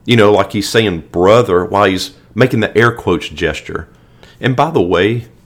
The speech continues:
in case you just gloss over this, Abimelech gives them a thousand pieces of silver. Don't just gloss over that.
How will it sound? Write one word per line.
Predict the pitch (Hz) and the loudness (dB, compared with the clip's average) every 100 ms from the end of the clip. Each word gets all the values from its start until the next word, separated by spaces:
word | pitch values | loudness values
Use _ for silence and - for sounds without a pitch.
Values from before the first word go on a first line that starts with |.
| _ 107 | _ -10
in | |
case | - 120 - | -2 -2 0
you | 101 | -4
just | 98 | -4
gloss | 90 101 104 - | -2 0 0 0
over | 101 90 | -2 -4
this, | 82 107 92 85 - _ | -2 2 2 -2 -10 _
Abimelech | 110 101 131 175 175 135 98 | -6 -2 0 0 0 0 0
gives | 120 110 104 | -4 -4 -2
them | 107 101 98 - _ | -2 -2 -4 -8 _
a | 98 | -8
thousand | - 110 113 127 113 | -4 -2 -2 -2 -6
pieces | 113 113 101 95 | -8 -10 -8 -10
of | 87 | -8
silver. | - 104 90 - - _ _ _ _ _ _ - | -2 -2 0 -6 -12 _ _ _ _ _ _ -6
Don't | 120 202 | -4 -4
just | 208 - | -4 -4
gloss | 160 117 - | -2 -2 0
over | 101 87 | -2 -2
that. | 87 87 98 | -2 -2 -4